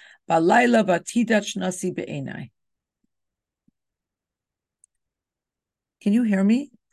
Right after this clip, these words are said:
Um, oh, okay. No, 'cause I just saw, um, a comment flash in the chat,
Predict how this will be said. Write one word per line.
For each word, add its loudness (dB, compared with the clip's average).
Um, -6
oh, -2
okay. -6
No, -2
'cause -4
I -2
just -4
saw, -2
um, -8
a -4
comment -6
flash -2
in -8
the -8
chat, -4